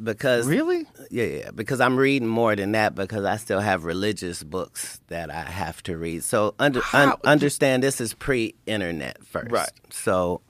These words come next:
Speaker 1: understand that in reading one thing that I'm reading, right?
Speaker 2: Right.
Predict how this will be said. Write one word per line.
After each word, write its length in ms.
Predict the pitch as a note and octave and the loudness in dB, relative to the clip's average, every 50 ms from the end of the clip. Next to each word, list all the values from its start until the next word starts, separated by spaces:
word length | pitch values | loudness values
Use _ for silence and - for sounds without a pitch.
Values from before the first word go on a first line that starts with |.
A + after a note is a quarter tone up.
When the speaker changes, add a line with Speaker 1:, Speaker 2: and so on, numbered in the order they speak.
| _ _ _ _ _ - - - - | _ _ _ _ _ -20 -12 -6 -2
Speaker 1:
understand 680 | A#2 B2+ A#2+ A#2 - - - A#2 A#2 A2+ G#2+ G#2+ G2+ G2+ | -2 -2 -2 -4 -6 -4 -2 0 0 2 0 0 0 0
that 200 | G2+ G2 - - | -2 -2 -4 -4
in 220 | - A#2+ A2 G#2+ G2+ | -4 -2 -2 -2 -2
reading 540 | A2 B2+ C3+ C3+ B2+ B2+ A#2+ A2+ A2 A2 G#2+ | -2 -2 0 0 0 -2 -2 -2 -2 -2 -2
one 440 | A2 A2+ A2 A2 G#2+ G2+ G#2 G2+ - _ _ | -2 -2 -2 -2 -2 -4 -6 -8 -12 _ _
thing 280 | - A2 G#2 G2+ F#2+ F#2+ | -6 -4 -4 -4 -4 -4
that 140 | G2 F#2+ F#2 | -4 -4 -4
I'm 220 | F2+ F2+ F2 F2+ | -6 -6 -8 -8
reading, 500 | F#2 F#2+ G2 F#2 F2+ D#2+ D2+ D#2 E2+ - F#2+ | -8 -8 -6 -8 -8 -10 -12 -16 -16 -16 -16
right? 320 | F2+ F#2+ F#2+ G2+ G2 - _ _ _ _ | -14 -12 -10 -12 -12 -14 _ _ _ _
Speaker 2:
Right. 280 | A#2 A2+ G#2 G2 G#2+ | -6 -4 -4 -4 -6